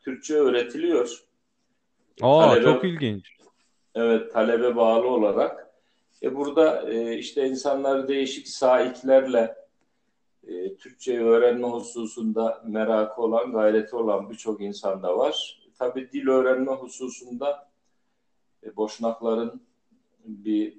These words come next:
Speaker 1: e, ayrıcalığı da var. Öğreniyorlar, kolay öğreniyorlar. Hatta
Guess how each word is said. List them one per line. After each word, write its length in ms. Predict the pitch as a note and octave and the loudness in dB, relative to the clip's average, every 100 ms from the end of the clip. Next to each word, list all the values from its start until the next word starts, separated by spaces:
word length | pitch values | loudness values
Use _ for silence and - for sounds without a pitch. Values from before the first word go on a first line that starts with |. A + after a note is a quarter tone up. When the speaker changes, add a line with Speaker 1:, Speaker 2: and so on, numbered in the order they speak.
| - _ | -20 _
Speaker 1:
e, 280 | G2 F#2+ F#2 | -14 -10 -8
ayrıcalığı 760 | - F#2+ F#2+ F#2+ G2+ G2 G2+ G2 | -2 -2 -2 -6 -6 -4 -4 -4
da 160 | G2 | -2
var. 200 | G#2 - | -2 -4
Öğreniyorlar, 920 | - G2+ G2 G2+ G2+ F#2+ F2+ F2 F2+ - | -6 -4 -2 -2 -4 -4 -4 -6 -8 -10
kolay 340 | F#2+ G2 G2 | -6 -2 0
öğreniyorlar. 760 | F2 E2+ D#2+ D#2+ D#2+ E2 F2+ - | -2 -4 -10 -12 -16 -14 -14 -14
Hatta 680 | G2 - G2 F#2+ G2 - | -18 -10 -2 -2 -2 -8